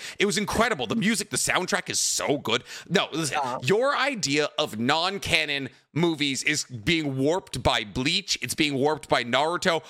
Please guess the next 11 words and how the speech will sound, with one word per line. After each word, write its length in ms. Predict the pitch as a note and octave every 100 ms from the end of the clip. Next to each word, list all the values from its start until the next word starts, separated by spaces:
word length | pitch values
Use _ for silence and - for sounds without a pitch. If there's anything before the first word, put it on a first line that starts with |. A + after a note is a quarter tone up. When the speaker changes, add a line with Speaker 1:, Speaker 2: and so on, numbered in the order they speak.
| -
Speaker 1:
By 300 | C3 G3+ F#3+
and 160 | B3 A#3
large, 340 | G3+ F#3+ E3+
One 280 | A#2+ F3 E3+
Piece 240 | D#3+ E3 F3
non-canon 420 | E3+ - D#3+ D3
movies 240 | C#3+ C3
are 60 | C3
very 240 | C3+ C3
bad. 240 | A#2 A#2 A2+ - -
Your, 360 | D#3+ G#3+ B3